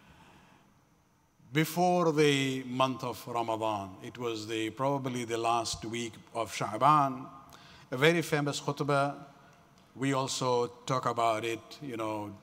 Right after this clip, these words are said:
during the early days or before Ramadan in the Jummah khutbah. A very eloquent speech he gave about the importance of fasting in the month of Ramadan.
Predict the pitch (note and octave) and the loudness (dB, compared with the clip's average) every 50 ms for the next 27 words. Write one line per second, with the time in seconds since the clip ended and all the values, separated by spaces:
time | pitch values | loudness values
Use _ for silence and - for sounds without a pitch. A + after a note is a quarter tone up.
0 | - G#2+ A2+ A2+ G#2+ G#2 G#2 G#2 A2 A2 A2 A2+ A2+ A2 A2 A2 G#2+ A2 A2 A2 | -14 -10 -6 -6 -4 -4 -4 -6 -6 -4 -2 -2 -2 0 -2 -4 -2 -2 -2 -2
1 | A2+ A2+ G2+ G#2+ G2 F#2+ G#2 G2 - B2 A#2+ A2+ A2 A2 G#2+ G#2+ G#2 A2 A2+ A2+ | -2 -4 -4 -8 -8 -10 -10 -8 -6 -6 -4 -4 -4 -4 -6 -6 -4 -2 -2 0
2 | A2+ A2 G#2+ F#2+ G2+ G2+ F#2+ F#2+ G#2 F#2+ - - - G#2 G#2 A#2 A#2+ A#2 A2+ G#2+ | -2 -2 -6 -8 -8 -8 -8 -8 -10 -12 -12 -14 -16 -12 -10 -8 -4 -4 -4 -4
3 | G2 - - - - C3+ B2+ C#3 B2+ B2 A#2+ A#2 A#2 A#2 - - - - - - | -6 -10 -16 -12 -12 -10 -8 -4 -2 -2 -2 -2 -4 -6 -12 -20 -20 -20 -20 -20
4 | - - - - - - - - - - - - - - - - - B2+ C#3 D3+ | -20 -20 -20 -20 -20 -20 -20 -20 -20 -20 -20 -20 -20 -20 -12 -8 -2 4 4 6
5 | D#3+ D#3+ D#3+ D#3 D#3+ E3 F3 G3 F#3+ E3 - - D#3 D3+ C#3+ C#3+ - - - - | 6 6 2 4 6 6 6 6 4 0 0 0 0 0 0 -2 -4 -6 -2 0
6 | D#3+ E3 D#3 D#3+ - - D3 C#3 A#2+ C3+ C#3 C#3+ C#3+ C#3+ C#3+ C3+ A#2+ B2 B2 B2+ | 0 0 0 -2 -4 -4 -4 -2 0 2 2 2 2 2 0 0 -2 -2 0 0
7 | B2+ B2+ B2 B2 A#2+ A#2+ A#2 - C#3 C3+ C3+ C3 C3 B2 G#2+ A#2+ A2+ - - B2 | 0 0 -2 -6 -8 -10 -6 -4 -4 -4 -2 -4 -6 -6 -8 -10 -10 -8 -4 -2
8 | B2 B2 A#2 - - - A#2+ A2+ G#2+ G#2+ G#2+ G#2 G#2 G#2+ G#2+ G#2 G2+ G2+ G2 G2+ | -2 -2 -2 -6 -10 -10 -8 -8 -8 -8 -8 -8 -8 -8 -8 -10 -10 -12 -12 -12
9 | G2 F#2+ F#2+ F#2 F#2+ F#2 F2 | -10 -10 -12 -12 -12 -14 -14